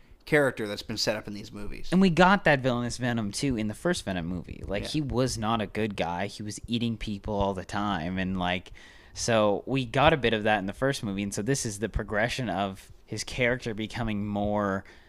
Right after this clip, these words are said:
Speaker 2: than it, the normal, like, just crazy symbiote that it is.
Speaker 1: Yeah.
Speaker 2: And maybe we will even get a Spider-Man Venom, uh,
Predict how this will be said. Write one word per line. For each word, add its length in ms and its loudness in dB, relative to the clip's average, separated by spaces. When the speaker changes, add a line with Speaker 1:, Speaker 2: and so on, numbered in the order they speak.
Speaker 2:
than 500 0
it, 160 -4
the 140 0
normal, 500 -2
like, 340 0
just 500 -4
crazy 600 -4
symbiote 540 -2
that 100 0
it 100 -2
is. 460 -4
Speaker 1:
Yeah. 220 -10
Speaker 2:
And 240 0
maybe 320 6
we 140 6
will 200 4
even 280 2
get 460 2
a 460 2
Spider-Man 1000 2
Venom, 600 2
uh, 400 2